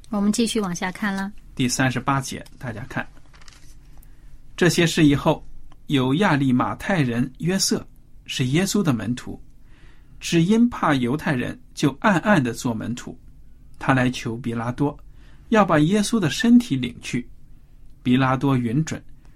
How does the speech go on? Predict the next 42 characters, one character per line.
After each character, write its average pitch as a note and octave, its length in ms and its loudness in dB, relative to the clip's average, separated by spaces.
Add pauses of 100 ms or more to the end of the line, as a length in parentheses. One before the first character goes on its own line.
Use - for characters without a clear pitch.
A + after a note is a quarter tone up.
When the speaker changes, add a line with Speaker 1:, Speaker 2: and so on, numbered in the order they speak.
(160)
Speaker 2:
他 - 140 0
就 C3+ 140 2
把 C3 180 2
耶 B2+ 180 2
稣 D3+ 200 0
的 C3 80 -4
身 F#3 280 -2
体 A#3 240 -8 (160)
领 - 280 -6
去 - 180 -8
了。 - 160 -16 (1200)
又 A#3+ 100 10
有 G3+ 180 8
尼 F#3 200 4
哥 A#3 120 6
底 G3 280 2
母， D#3+ 200 2 (120)
就 D3 120 2
是 B2+ 140 0
先 D3+ 260 4
前 C#3+ 300 2
夜 G3+ 140 4
里 A#2+ 120 0
去 B2+ 200 -10
见 A2+ 240 -4
耶 B2+ 120 0
稣 B2+ 220 -2
的， A#2 160 -6 (400)
带 D3 160 2
着 B2+ 160 0
没 D#3 240 2
药 C#3 160 2
和 A#2 140 -6
沉 C3+ 280 0
香 F3 360 -2
约 C#3+ 140 2
有 A#2+ 120 0
一 G3 180 0
百 G2 220 -6
斤 C3+ 260 -2 (120)
前 - 320 -10
来。 F#2+ 200 -12